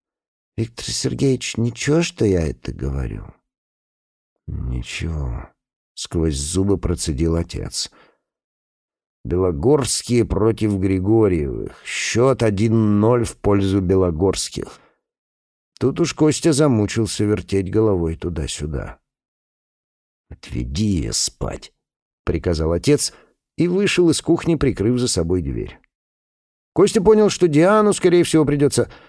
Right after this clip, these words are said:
тащить, а она будет упираться или лепетать что-то несвязное. Тем не менее, он как-то донес ее до спальни,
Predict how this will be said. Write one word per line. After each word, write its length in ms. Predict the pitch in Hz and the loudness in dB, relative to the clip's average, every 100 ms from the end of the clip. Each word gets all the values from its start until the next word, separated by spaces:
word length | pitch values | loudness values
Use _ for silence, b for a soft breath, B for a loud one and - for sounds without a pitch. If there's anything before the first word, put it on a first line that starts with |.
| B | B
тащить, 720 | - 123 - - 196 220 - b b b | 2 2 2 -2 0 0 -4 b b b
а 180 | - 135 | 2 4
она 140 | 170 | 4
будет 240 | 202 156 135 | 4 2 2
упираться 520 | 135 139 190 196 180 | 2 4 4 2 2
или 160 | 151 135 | 4 2
лепетать 360 | 113 - 165 | 0 0 0
что-то 300 | - 147 135 | 2 -2 0
несвязное. 880 | 135 98 - 85 85 76 80 78 69 _ _ _ _ - | 0 0 0 0 0 -2 -4 -4 -10 _ _ _ _ 0
Тем 160 | 143 | 4
не 80 | 175 | 4
менее, 380 | 208 226 226 214 | 6 6 6 6
он 200 | 214 220 | 4 4
как-то 320 | 180 196 202 | 2 2 0
донес 600 | 170 170 180 175 170 - | 2 4 4 4 2 2
ее 220 | 160 151 | 4 4
до 180 | 135 135 | 4 2
спальни, 840 | - - - 139 180 190 196 147 | 0 -2 4 4 4 4 2 2